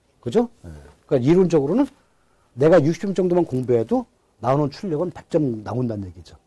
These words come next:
그죠? 아, 이상적인 얘기고, 그거는. 그죠? 그것처럼 발전기는 이렇게 만들어야 우리가 많은 전기 에너지를 쓸 수가 있더라, 이거지. 전기 에너지 자체를 세 배로 쓰는 거고, 나오는 전압도 일 점 칠,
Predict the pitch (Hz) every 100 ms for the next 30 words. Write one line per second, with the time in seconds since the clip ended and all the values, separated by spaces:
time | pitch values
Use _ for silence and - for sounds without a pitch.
0 | _ _ _ _ _ 101 180 220 _ 87
1 | 78 110 147 185 139 113 104 131 170 107
2 | 87 - 127 123 90 80 - _ _ _
3 | _ _ _ _ _ _ 156 190 _ -
4 | 165 175 208 101 - 135 156 156 135 156
5 | 123 - 160 110 101 98 170 220 _ _
6 | _ _ 98 104 85 92 117 143 135 110
7 | 107 104 107 - 202 - 98 107 107 92
8 | - _ _ _ _ _ - 151 185 180
9 | 156 165 123 143 156 208 214 208 156 117
10 | 95 113 170 - _ _ _ _ _ _
11 | _ 127 160 170 - 120 - 254 277 -
12 | _ 131 139 170 120 233 214